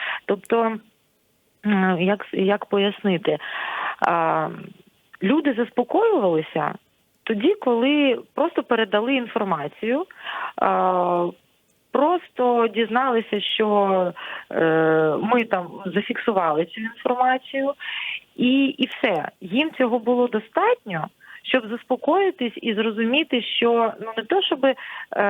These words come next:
все гаразд з їхнім родичем, а що вони нібито визначили його місце знаходження. І вони для себе, ну, так, так, зда-, е, таке відчуття було, що вони для себе, е, вирішували, що на цьому все,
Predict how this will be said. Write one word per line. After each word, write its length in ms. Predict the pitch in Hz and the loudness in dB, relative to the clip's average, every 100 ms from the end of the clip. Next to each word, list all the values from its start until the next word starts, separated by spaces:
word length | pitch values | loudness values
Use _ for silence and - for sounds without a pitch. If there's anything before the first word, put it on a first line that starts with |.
| 202 - | 0 0
все 160 | 247 | 0
гаразд 380 | 226 233 233 196 160 156 | 0 0 0 -2 -8 -14
з 40 | 180 | -12
їхнім 300 | 170 185 180 | -10 -8 0
родичем, 540 | 185 160 151 - 156 143 - | 2 2 -2 -6 -6 -6 -2
а 460 | - 196 202 202 202 | 2 4 2 2 -2
що 220 | - - 214 | -4 -6 -4
вони 380 | 240 277 262 - - - - | 0 0 0 -2 -12 -16 -8
нібито 540 | 247 269 247 240 233 220 - - | -2 0 0 0 0 0 -6 -18
визначили 600 | 175 277 269 254 - 226 | -2 -2 0 -2 -2 0
його 200 | 220 220 | 2 0
місце 360 | 226 226 - 208 | 0 -4 -4 -4
знаходження. 760 | 202 214 214 160 135 139 135 135 - | -2 -2 0 0 -2 -10 -8 -8 -6
І 420 | 220 233 233 233 208 | 0 2 2 2 0
вони 280 | 233 330 | 0 0
для 180 | 330 254 247 | 2 0 0
себе, 380 | 285 302 269 247 - | -2 0 0 0 -4
ну, 140 | 226 - - | -10 -12 -10
так, 200 | 233 - | -10 -4
так, 200 | 226 208 | -4 -4
зда-, 200 | 180 214 - | -2 -4 -2
е, 140 | 208 - - | -8 -8 -14
таке 200 | 226 220 | -4 -4
відчуття 460 | 208 - 233 - 453 415 | -2 -4 -2 0 2 2
було, 200 | 233 202 | 0 0
що 160 | 220 | -2
вони 220 | 202 254 | -2 -2
для 180 | 302 226 | 0 -2
себе, 420 | 220 269 269 226 220 - - - - - | 0 -2 2 0 -2 -8 -12 -12 -8 -2
е, 320 | - 180 170 180 | 0 2 0 0
вирішували, 840 | 240 240 180 - 208 208 262 349 | 0 0 -4 -2 -2 0 0 -2
що 200 | 320 262 | 0 0
на 140 | 233 226 | 0 -2
цьому 420 | - 320 370 311 | 2 0 2 -2
все, 420 | 294 - 190 143 | -4 -2 0 0